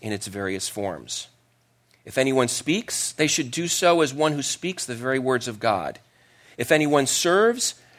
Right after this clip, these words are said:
they should do so with the strength God provides, so that in all things God may be praised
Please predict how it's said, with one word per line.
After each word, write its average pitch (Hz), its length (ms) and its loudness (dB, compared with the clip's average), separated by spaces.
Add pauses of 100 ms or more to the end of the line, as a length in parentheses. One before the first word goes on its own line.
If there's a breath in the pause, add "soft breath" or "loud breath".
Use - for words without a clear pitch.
(100)
they 160 100 4
should 151 220 0
do 196 140 0
so 214 180 2
with 202 160 0
the 160 80 -2
strength 180 480 0
God 156 260 4
provides, 143 640 2 (240 loud breath)
so 180 220 4
that 165 100 4
in 156 140 4
all 190 220 8
things 214 360 0
God 175 380 2
may 165 120 -2
be 139 160 -8
praised 123 640 0